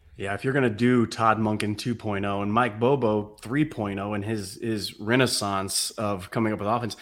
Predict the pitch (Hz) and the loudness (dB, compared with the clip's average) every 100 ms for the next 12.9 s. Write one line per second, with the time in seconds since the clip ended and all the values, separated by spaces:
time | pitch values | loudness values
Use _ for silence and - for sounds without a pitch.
0 | - - - 117 123 151 165 147 156 139 | -18 -18 -4 2 6 6 4 0 0 0
1 | 120 120 120 117 104 113 113 110 113 113 | 2 2 0 -2 -2 2 0 -2 -4 -4
2 | 107 95 - 110 107 104 - 101 98 92 | -6 -12 -8 -4 -4 -6 -8 -6 -6 -8
3 | - 104 - 92 87 95 90 90 92 131 | -10 -12 -10 -8 -8 -8 -8 -6 2 4
4 | 127 - 120 - 113 104 - - 113 110 | 4 0 -4 -4 -2 -2 -2 -4 -2 -2
5 | - - 107 - 101 104 92 - - - | -2 -8 -10 -8 -6 -2 -4 -6 -16 -10
6 | - 113 127 - 104 104 98 - 107 135 | 0 4 4 4 2 2 -2 -6 0 0
7 | 110 104 92 98 101 - - - - - | 2 -2 -2 -4 -8 -8 -16 -20 -6 0
8 | 117 113 104 101 98 107 104 - 117 110 | 0 0 -4 -4 -2 -2 -2 -4 -4 -4
9 | 95 107 117 113 107 110 101 92 139 165 | -4 -2 -2 -2 -2 -2 -4 0 6 6
10 | 127 - 113 110 113 110 170 170 95 101 | 6 0 0 2 4 4 4 2 -4 -4
11 | 101 107 107 87 123 135 98 - - - | -6 -4 -4 0 0 2 0 -4 -20 -20
12 | - 113 117 104 - 190 143 104 | -4 -4 -2 -4 0 2 4 2